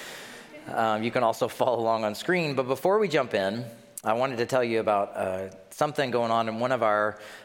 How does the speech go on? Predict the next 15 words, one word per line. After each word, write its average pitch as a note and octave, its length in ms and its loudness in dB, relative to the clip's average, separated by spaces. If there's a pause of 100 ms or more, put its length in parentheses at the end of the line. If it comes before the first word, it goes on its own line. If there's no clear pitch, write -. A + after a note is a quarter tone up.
uh, G#2 160 0
tender B2+ 340 -2
members' A#2+ 600 -2
life. A#2+ 460 0
He's G2+ 120 -4
also G#2 340 0
on F#2+ 200 -6
the F#2+ 80 -4
board. A#2 680 0
Many A#2+ 200 -2
of A2 80 -4
you A2+ 120 -2
know A2+ 460 0
Steve A#2+ 360 -4
Baumgart. D3+ 600 0